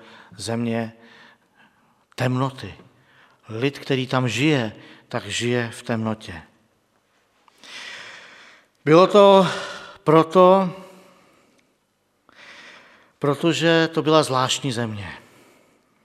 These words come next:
Roku sedm set třicet čtyři před naším letopočtem přitáhla asyrská armáda, která odvlekla vlastně ty severní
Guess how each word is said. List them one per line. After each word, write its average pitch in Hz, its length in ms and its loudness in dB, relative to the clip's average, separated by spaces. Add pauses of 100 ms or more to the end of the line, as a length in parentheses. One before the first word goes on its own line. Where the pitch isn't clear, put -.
(1080)
Roku 170 400 6
sedm 180 340 4
set 196 180 -2
třicet 180 300 -4
čtyři 160 360 -2
před 151 220 -4
naším 160 320 0
letopočtem 156 840 0 (420)
přitáhla 143 460 0
asyrská 143 600 -2
armáda, 135 800 0 (680)
která 131 600 2
odvlekla 139 1000 2
vlastně 131 360 -6
ty - 140 -10
severní 139 840 -2